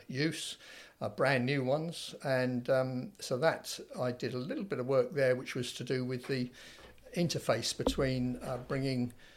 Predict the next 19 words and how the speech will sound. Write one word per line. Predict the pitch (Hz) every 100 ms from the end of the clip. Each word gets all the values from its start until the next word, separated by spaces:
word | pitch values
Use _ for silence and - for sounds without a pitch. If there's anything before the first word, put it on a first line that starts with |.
| - - - - 139
uh, | 123 131 - - -
an, | 131 -
a, | 139 120 - -
a |
manufactured | 127 139 151 135 - - - 120 -
product | 170 131 127 - -
into | 139 123 -
operation. | 156 - 123 113 - 101 113
And | 123 120
it |
was | 120
a |
tiny | - - 294 247 196
slice | - - 120 113 -
that | -
I | 127
had | 123
a | 123
particular, | - 160 - 131